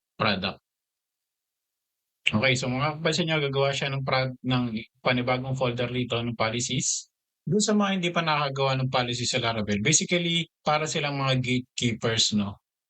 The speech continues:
ng inyong model. So, sa pagkakataon na to, gatekeeper siya ng product model. So, dito, in-specify nyo, pwede nyo i-specify kung yung mga users, so view any, view,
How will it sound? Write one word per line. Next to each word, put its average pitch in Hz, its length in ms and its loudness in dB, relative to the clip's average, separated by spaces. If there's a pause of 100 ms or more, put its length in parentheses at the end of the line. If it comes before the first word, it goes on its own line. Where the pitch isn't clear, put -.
(160)
ng 120 320 2
inyong 127 320 4
model. 107 400 0
So, 113 240 -2
sa 127 160 0
pagkakataon 143 480 0
na 135 80 -2
to, 123 240 0
gatekeeper 127 640 0
siya 117 160 -2
ng 117 160 -4
product 104 400 0 (320)
model. 104 480 0 (480)
So, 131 240 6
dito, 139 560 2
in-specify 127 720 2
nyo, 117 160 -2
pwede 139 240 0
nyo 147 80 -2
i-specify 127 640 0
kung 123 240 0
yung 117 320 -2 (320)
mga 156 320 4
users, 120 400 0
so 104 160 0
view 127 240 2
any, 131 480 2
view, 120 400 -2